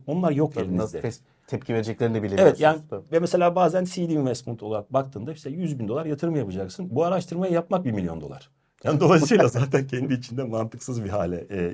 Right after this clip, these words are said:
Speaker 1: geldiği için o Microsoft kafasını bırakıp bir miktar daha böyle hani gut feeling dedikleri
Speaker 2: Tabii. Daha riskli
Speaker 1: hislerle
Speaker 2: sektör olduğu zaten
Speaker 1: daha,
Speaker 2: kesin
Speaker 1: aynen,
Speaker 2: yani,
Speaker 1: daha
Speaker 2: kesin.
Speaker 1: fazla risk, e,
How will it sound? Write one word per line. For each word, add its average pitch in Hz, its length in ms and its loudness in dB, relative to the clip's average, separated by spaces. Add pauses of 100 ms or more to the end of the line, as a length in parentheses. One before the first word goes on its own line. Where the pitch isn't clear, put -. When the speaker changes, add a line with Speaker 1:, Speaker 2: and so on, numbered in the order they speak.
Speaker 1:
geldiği 110 360 4
için 95 220 -6 (340)
o 170 120 4
Microsoft 151 640 -2
kafasını 139 600 -2 (360)
bırakıp 123 440 2 (440)
bir 165 100 0
miktar 147 420 4
daha 143 260 0
böyle 135 260 0
hani 123 220 -2
gut 135 200 -2
feeling 120 460 -6
dedikleri 107 560 -4
Speaker 2:
Tabii. 98 160 -6 (120)
Daha 269 160 0
riskli 220 140 2
Speaker 1:
hislerle 143 420 10
Speaker 2:
sektör 139 180 6
olduğu 147 240 4
zaten 156 200 12
Speaker 1:
daha, 135 100 4
Speaker 2:
kesin - 120 -2
Speaker 1:
aynen, 143 300 8
Speaker 2:
yani, 98 220 2
Speaker 1:
daha 156 180 12
Speaker 2:
kesin. 151 140 6
Speaker 1:
fazla 143 260 8
risk, 147 320 0
e, 120 40 -2